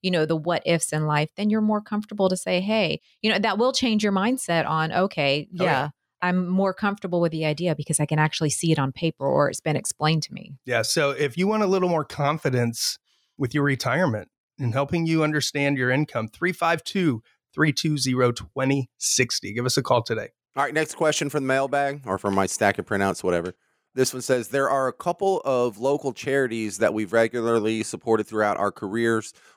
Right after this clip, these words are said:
Speaker 3: We don't want to completely abandon those causes now that we're retired, but it seems scary to keep giving as much when we are on a fixed income. Should we hold off on charitable giving for now if we're worried about the financial impact?"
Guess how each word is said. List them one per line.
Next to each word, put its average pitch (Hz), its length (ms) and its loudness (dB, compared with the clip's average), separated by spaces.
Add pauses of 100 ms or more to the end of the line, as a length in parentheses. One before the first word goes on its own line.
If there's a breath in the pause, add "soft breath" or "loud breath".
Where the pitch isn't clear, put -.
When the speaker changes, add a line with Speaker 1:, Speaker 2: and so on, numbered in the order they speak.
Speaker 3:
We 117 100 -2
don't 135 120 2
want 143 120 2
to 127 40 -2
completely 123 520 -2
abandon 127 580 0
those 104 220 2
causes 95 420 -2
now 104 220 2
that 104 100 -2
we're 101 160 2
retired, 113 500 0
but 95 120 -4
it 67 100 -6
seems 151 380 -2
scary 131 880 -2 (320 soft breath)
to - 80 -14
keep 113 360 -4
giving 120 380 0
as 101 260 0
much 104 460 -2 (220)
when 101 220 -2
we 104 120 2
are 98 260 2
on 107 360 -2
a 90 60 -8
fixed - 360 -2
income. 87 560 0 (240)
Should 139 180 0
we 135 120 0
hold 170 460 -2
off 156 300 0
on 123 200 0
charitable 127 460 0
giving 123 340 0
for 110 240 -2
now 107 760 0
if 98 140 -8
we're 101 100 2
worried 98 220 2
about 95 240 -2
the 101 60 -18
financial 110 560 0
impact?" 143 560 -4